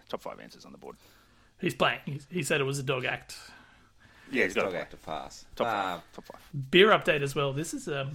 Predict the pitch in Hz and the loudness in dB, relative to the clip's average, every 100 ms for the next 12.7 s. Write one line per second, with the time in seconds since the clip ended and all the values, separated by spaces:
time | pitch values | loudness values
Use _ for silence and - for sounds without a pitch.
0 | - 196 - 156 - 139 127 123 - - | -8 -8 -2 -2 0 0 0 -2 -10 -10
1 | - - 156 135 - 120 98 139 143 135 | -2 0 2 0 2 -2 -2 -6 -4 -2
2 | 127 131 127 127 135 - 135 131 - - | -4 -4 -6 -6 -6 -4 -4 -6 -10 -20
3 | - - - - 117 135 120 110 104 104 | -20 -20 -18 -18 0 8 8 8 4 4
4 | 101 95 87 - - - - 202 170 - | 4 2 0 -6 -20 -18 -4 0 0 2
5 | 151 165 143 135 160 143 139 135 147 - | 0 0 -2 -2 -4 -2 -2 -2 -6 -6
6 | 135 117 - - - - - _ _ - | -4 -4 -8 -20 -20 -20 -20 _ _ -20
7 | - _ _ _ _ - - - 165 156 | -20 _ _ _ _ -20 -20 -6 2 2
8 | 151 139 135 131 - - - - 139 135 | 4 0 0 0 0 -4 -6 -2 -2 0
9 | 127 127 127 127 - - - - - - | -2 -4 -6 -6 -8 -14 -20 -20 -20 -20
10 | - - - _ - - - 117 107 135 | -20 -20 -20 _ -20 -6 2 6 8 8
11 | 127 147 117 123 117 113 113 110 - 107 | 6 0 2 4 6 6 4 2 6 6
12 | 101 92 - - - 117 95 | 6 0 -8 -12 -4 -2 -4